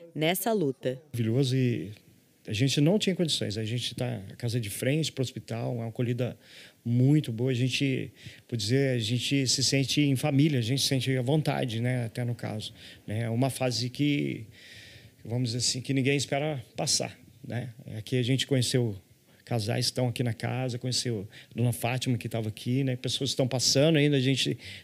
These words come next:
Speaker 2: tá conhecendo. É, eu não digo, né, que isso é um trabalho social, eu digo que é um, é uma acolhida, um apoio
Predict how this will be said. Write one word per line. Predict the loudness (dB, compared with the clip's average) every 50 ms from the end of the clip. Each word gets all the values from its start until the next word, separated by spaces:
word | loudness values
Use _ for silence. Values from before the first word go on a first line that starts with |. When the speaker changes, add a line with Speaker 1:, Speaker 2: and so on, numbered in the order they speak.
| _ -4
Speaker 2:
tá | -2 -2 -2 -2
conhecendo. | -2 -2 -2 0 0 0 0 0 0 -2 -4 -4 -8 -12 -20 -20 -20 -16 _ -2 0
É, | 2 4 4 4 4 2 2 0 -2 -6 -6 0
eu | 4 4
não | 6 6
digo, | 6 4 4 4
né, | 2 2
que | 2 2
isso | 0 2 2 4
é |
um | 4 4 2 4
trabalho | 2 2 2 2 0 2
social, | 2 2 2 2 2 4 4 4
eu | 4 4
digo | 2 2 0 0
que | 2 4
é | 4 4 4 4
um, | 2 2 2 2 0 0 -2 -6 -16 -20 -20 -20 -20 -20 -20 -14 -4 0
é | 2 4
uma | 4 4 4
acolhida, | 4 4 4 6 6 6 6 6
um | 4 4 2
apoio | 0 2 4 6 6 6 6 4 2